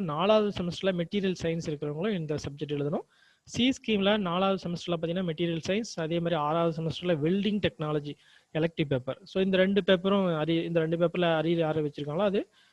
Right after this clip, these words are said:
மேனுஃபேக்சரிங் ப்ராசஸ் எழுதணும். நெக்ஸ்ட் டி ஸ்கீம், ஜி ஸ்கீம், ஜே கேல மூணாவது செமஸ்டர்ல மேனுஃபேக்சரிங் ப்ராசஸ் இருக்கு. So, இது இருக்கிறவங்களும் மேனுஃபேக்சரிங் ப்ராசஸ் தான் எழுதணும். எல் ஸ்கீம்ல ஃபோர்த் செமஸ்டர்ல இருக்கிற மேனுஃபேக்சரிங் ப்ராசஸ் இருக்கிறவங்களும் இந்த சப்ஜெக்ட் எழுதணும்.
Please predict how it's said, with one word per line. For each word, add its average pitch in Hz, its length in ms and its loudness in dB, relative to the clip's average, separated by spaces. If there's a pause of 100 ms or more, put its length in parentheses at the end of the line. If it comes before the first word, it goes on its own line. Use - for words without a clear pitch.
(120)
மேனுஃபேக்சரிங் 156 460 0
ப்ராசஸ் 139 320 -4
எழுதணும். 131 340 -6
நெக்ஸ்ட் 143 260 -6 (100)
டி 196 220 2
ஸ்கீம், 220 360 -2
ஜி 170 200 -2
ஸ்கீம், 196 300 -4
ஜே 170 200 2 (260)
கேல 170 320 4 (580)
மூணாவது 220 380 4
செமஸ்டர்ல 180 340 0
மேனுஃபேக்சரிங் 170 640 -2
ப்ராசஸ் 156 380 0
இருக்கு. 147 260 2 (140)
So, - 160 -12
இது 156 200 2
இருக்கிறவங்களும் 165 500 0
மேனுஃபேக்சரிங் 156 440 -2
ப்ராசஸ் 139 280 -6
தான் 147 140 -6
எழுதணும். 139 300 -4 (440)
எல் 208 160 4
ஸ்கீம்ல 233 380 2
ஃபோர்த் 208 340 2
செமஸ்டர்ல 180 380 -2
இருக்கிற 165 240 2
மேனுஃபேக்சரிங் 151 540 -4
ப்ராசஸ் 139 400 -4
இருக்கிறவங்களும் 139 540 -4
இந்த 165 160 -2
சப்ஜெக்ட் 139 340 -8
எழுதணும். 135 300 -6